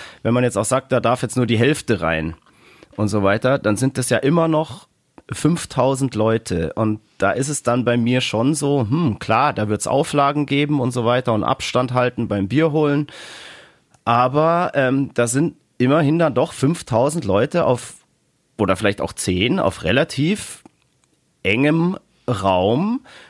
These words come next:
Und da denk ich mir schon auch so, naja, auf so mittelgroße Festivals kommen auch nicht mehr als fünf bis zehntausend Leute. Da könnte ich doch als gewiefter Veranstalter jetzt einfach sagen, ich stell Bierbänke vor die Bühne und hab dann einen Biergarten.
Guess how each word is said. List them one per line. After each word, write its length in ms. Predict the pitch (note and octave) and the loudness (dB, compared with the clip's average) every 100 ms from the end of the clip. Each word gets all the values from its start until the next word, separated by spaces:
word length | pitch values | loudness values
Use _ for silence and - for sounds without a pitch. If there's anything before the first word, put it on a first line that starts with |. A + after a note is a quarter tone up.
| _ - | _ -6
Und 140 | A#2 | -2
da 80 | A#2+ | 0
denk 240 | B2+ D3 | 0 -2
ich 120 | E3 | 0
mir 140 | D3 C3+ | 0 0
schon 220 | C3 B2 | 0 2
auch 260 | C3+ A3 - | 2 0 -2
so, 440 | - F#2+ F2 - _ _ _ | -4 -2 -2 -4 _ _ _
naja, 480 | G#2+ A2 A#2 E3 F#3+ | -2 2 2 2 2
auf 160 | - G#2 | 0 -2
so 140 | A#2 | -2
mittelgroße 600 | A2 - D3 A#2+ C3 - | 0 0 -2 0 -2 -2
Festivals 640 | - D#3+ - D3+ G#2 A2+ - | -2 -2 -2 0 0 0 -2
kommen 280 | C3 A#2+ E2+ | -2 0 0
auch 180 | - | 0
nicht 200 | G3+ D3+ | -2 -2
mehr 260 | F#2+ F#2 F#2+ | 0 2 2
als 220 | D#2 F#2 | 0 -2
fünf 280 | - G2 - | -4 -4 -4
bis 180 | G2+ - | -6 -4
zehntausend 560 | F#2+ F#2+ G2 G2 G2 D#2 | -2 -2 -2 -2 -2 0
Leute. 440 | F2+ G2+ A#2+ D3 - - - - - _ _ - | 0 2 0 0 -6 -20 -20 -20 -20 _ _ -4
Da 100 | G#2 | -2
könnte 320 | - D3 E3+ | 2 0 0
ich 60 | C#3 | -2
doch 180 | C3 | 0
als 220 | A2 B2 - | 0 -2 0
gewiefter 480 | G#2+ C#3+ E3+ C3+ | 0 0 0 -2
Veranstalter 760 | B2 G2 A#2+ E3+ - G2 F#2+ G2 | 2 2 2 0 0 -2 0 0
jetzt 220 | F#2+ - | 0 0
einfach 500 | D#2 A2 A2+ - - _ _ | -2 0 -2 -4 -14 _ _
sagen, 420 | G2+ G2 B2 C#3 - | 0 0 2 -2 -2
ich 180 | - - | -4 -2
stell 420 | - G#2+ A#2+ B2+ _ - | 0 2 2 -2 _ -20
Bierbänke 840 | F#2 C3 A#3 - G2+ G2 G2 F#2 - | -6 0 2 2 0 0 -2 -2 -6
vor 200 | - A2+ | -2 0
die 120 | G2+ G2 | 2 0
Bühne 480 | G#2 A2 C3 F#3 - | 2 4 4 2 0
und 160 | A2+ | 0
hab 180 | A#2 - | -2 0
dann 160 | A#2+ D2 | -2 0
einen 240 | A#2 A#2 | 0 0
Biergarten. 640 | F3+ A#3 G#2+ E2 - E2 | 0 0 0 -2 -4 -10